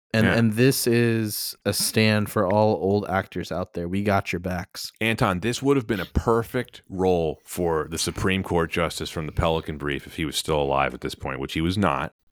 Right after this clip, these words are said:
Speaker 1: No,
Speaker 2: He
Speaker 1: that's
Speaker 2: was
Speaker 1: right.
Speaker 2: long dead at that point. Or they could have gotten the, the Yoda puppet to play,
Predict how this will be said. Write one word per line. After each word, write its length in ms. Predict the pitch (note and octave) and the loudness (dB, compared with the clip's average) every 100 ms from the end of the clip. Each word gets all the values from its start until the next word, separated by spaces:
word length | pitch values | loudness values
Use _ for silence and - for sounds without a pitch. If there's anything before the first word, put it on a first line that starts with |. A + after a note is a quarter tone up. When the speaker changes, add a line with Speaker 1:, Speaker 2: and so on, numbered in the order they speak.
| G2+ | 2
Speaker 1:
No, 300 | F#2 D#2+ E2+ - - | 4 4 2 -2 -4
Speaker 2:
He 80 | E2+ | -2
Speaker 1:
that's 20 | |
Speaker 2:
was 140 | D#2+ | 2
Speaker 1:
right. 80 | A2+ | 4
Speaker 2:
long 200 | E2+ G2+ | 4 4
dead 220 | G2+ F2+ F2 | 4 2 0
at 100 | F2 | 0
that 200 | D#2+ - | -2 -2
point. 320 | D#2+ D2 D#2 _ | -4 -6 -8 _
Or 140 | A2+ | 2
they 100 | C3 | 4
could 160 | C3 C#3 | 4 2
have 100 | B2 | 2
gotten 300 | B2 B2 A2+ | 0 0 -2
the, 200 | G#2+ G2 | -2 -2
the 280 | G2 G2+ G2 | 0 0 2
Yoda 260 | A2 B2+ F#2 | 4 4 4
puppet 340 | D#2 C#2+ C#2 | 0 -2 -8
to 60 | C#2 | -10
play, 480 | - D2 C#2+ C2+ | -4 -2 0 -4